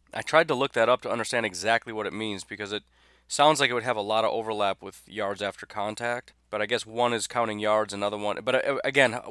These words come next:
at what point do we assume that there would have been a tackle made if not for the effort of said player, right? But either way, we'll call it just avoided tackles. So they're looking at it saying that should have been a tackle, but so-and-so did something cool.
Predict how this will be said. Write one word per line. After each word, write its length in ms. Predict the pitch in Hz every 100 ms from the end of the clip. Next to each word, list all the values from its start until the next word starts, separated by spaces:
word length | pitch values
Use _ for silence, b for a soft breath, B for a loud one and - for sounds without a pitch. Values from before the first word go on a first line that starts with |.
| 120 - -
at 160 | 135 120
what 240 | 147 147
point 340 | - 143 139 113
do 100 | 123
we 160 | 120
assume 440 | 110 - 135 127 110
that 160 | 110
there 180 | 110 107
would 180 | 107 117
have 140 | 104
been 140 | 107 101
a 40 |
tackle 360 | - 113 107 98
made 320 | 95 95 92 b b
if 240 | b 127 110
not 220 | 117 113
for 100 | 120
the 140 | 110
effort 300 | 107 113 113 -
of 180 | 101
said 320 | 95 110 101 92
player, 400 | 104 98 73 76
right? 240 | 87 98 _ _ _
But 180 | 101 -
either 220 | 190 156
way, 120 | 131
we'll 140 | 123 147
call 220 | 175 151
it 80 | 123
just 160 | 131
avoided 380 | 120 113 110 101
tackles. 460 | 113 95 - 50 -
So 140 | - 101
they're 140 | 120
looking 240 | 123 120 110
at 120 | 107
it 80 | -
saying 180 | 104
that 100 | 98
should 120 | - 131
have 80 |
been 80 | 117
a 80 | 110
tackle, 360 | - 104 104 98
but 280 | 101 98
so-and-so 480 | - 107 101 - 98
did 220 | 90 92
something 300 | 107 92 92
cool. 340 | - 95 73